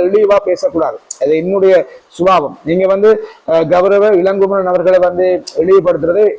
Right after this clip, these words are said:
எனக்கு முறையாக தெரியல. சோசியல் மீடியாக்கள்ல, அஹ், கருத்து வேறுபாடுகள் இருக்கலாம். இப்ப அரசியல், வேற வேற ஒரு கட்சியை சேர்ந்தவர்கள்லாம் இருக்கிறீங்க. ஒருத்தருடைய இயலாமையை வச்சுக்கொண்டு என்றைக்குமே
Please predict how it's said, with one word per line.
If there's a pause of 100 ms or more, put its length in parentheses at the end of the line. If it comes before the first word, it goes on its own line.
(100)
எனக்கு
முறையாக
தெரியல.
சோசியல்
மீடியாக்கள்ல, (640)
அஹ்,
கருத்து
வேறுபாடுகள்
இருக்கலாம்.
இப்ப
அரசியல்,
வேற
வேற
ஒரு
கட்சியை
சேர்ந்தவர்கள்லாம்
இருக்கிறீங்க. (380)
ஒருத்தருடைய
இயலாமையை
வச்சுக்கொண்டு
என்றைக்குமே